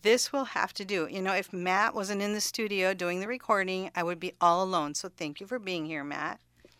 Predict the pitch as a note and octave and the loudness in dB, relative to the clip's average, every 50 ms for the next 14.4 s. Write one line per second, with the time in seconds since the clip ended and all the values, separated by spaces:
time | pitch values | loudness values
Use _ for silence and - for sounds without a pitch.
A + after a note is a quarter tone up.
0 | - - - - - - - - - - - - - - F3+ F3 E3+ - G#3 G#3 | -10 -10 -10 -10 -12 -18 -18 -20 -20 -20 -18 -6 0 4 6 6 6 6 6 4
1 | G#3+ G#3+ G#3 G3 - G3 F#3 F3+ F3 - E3+ D3 D3 D3+ - - G3 F#3+ - - | 4 4 2 2 4 4 4 4 4 2 2 2 4 4 4 2 0 0 0 2
2 | B3 B3+ C4+ C#4 - - - - D4+ A#3+ G3 F#3+ - A#3+ - - _ _ - G3+ | 2 4 4 2 0 -2 -2 0 2 2 2 2 2 0 -2 -2 _ _ -4 -2
3 | G3 F#3+ F#3+ F#3+ F#3 - - - A#3+ A3+ - G3 G3 A3 A3+ - - D#3+ D3 D#3 | 0 2 2 2 2 0 0 -2 -4 -4 -4 -6 -6 -6 -6 -6 -4 -2 0 0
4 | D#3+ - - G3 G3+ G3+ - - G3 F#3+ F#3+ G3+ G#3+ A3+ A#3 B3+ B3+ D4 _ - | -2 -2 -4 -2 -2 -2 -2 -4 -4 0 4 6 6 6 6 4 0 -2 _ -4
5 | A3+ A#3 A3 - - G#3+ G3+ G3+ F#3+ - - D3 C3+ B2+ D#3 E3+ - _ - - | -4 -4 -2 -2 -2 -2 -2 -2 -2 -2 -2 -2 -4 -4 -6 -10 -14 _ -16 -10
6 | - - F#3 D#3+ D3 - - - - F3+ E3+ E3 D#3+ - - C#3 B2+ - C3+ - | -8 -8 -6 -4 -2 0 0 0 2 0 0 0 -2 -4 -6 -6 -4 -4 -6 -8
7 | _ _ _ _ _ _ _ _ - - - _ - E3+ E3+ F3+ G3 A#3 B3+ B3 | _ _ _ _ _ _ _ _ -20 -20 -20 _ -8 -4 -2 0 2 2 2 0
8 | - - G#3+ G3 - - F#3 D3+ - _ - F3+ F#3+ G3 - - F3+ E3+ D#3+ C#3+ | 0 -2 -4 -2 -4 -4 -4 -6 -8 _ 2 2 2 2 4 4 4 4 4 2
9 | - - - _ - - - - - - - - - G3+ G#3 G3+ G3+ G#3+ A3+ A#3 | 0 -4 -12 _ -20 -20 -20 -20 -20 -20 -14 -8 -4 0 0 2 2 2 2 2
10 | D4 D#4+ D#4 C#4 - D#4 C4 B3 C4 - - - F#3+ D#3+ E3 E3+ - - G#3+ G#3 | 2 2 2 2 2 0 0 2 0 0 0 2 4 4 4 2 -2 -6 -6 -6
11 | G#3 - - G3+ G3 G3 F#3 - - - - C4 B3 A3 F#3 F3+ - - - - | -6 -6 -6 -4 -4 -4 -4 -6 -6 -4 -2 -2 -2 -2 -2 -4 -6 -6 -4 -2
12 | E3 E3 - F#3 F3 F3+ F3+ F3 E3+ F3+ F#3 - - G#3+ G#3 - F3+ - - - | -2 -2 -2 -6 -6 -4 -4 -2 -2 -2 -4 -4 -4 -4 -4 -6 -8 -10 -14 -18
13 | - - - - A3+ A3 G#3+ A3 G#3 F#3+ - C3 - - - - - F3+ F#3 - | -18 -16 -14 -12 -10 -6 -6 -6 -6 -6 -6 -6 -6 -6 -8 -8 -8 -10 -10 -8
14 | - - F#3+ F3 - - G#1+ - | -6 -4 -2 -2 -4 -4 -8 -12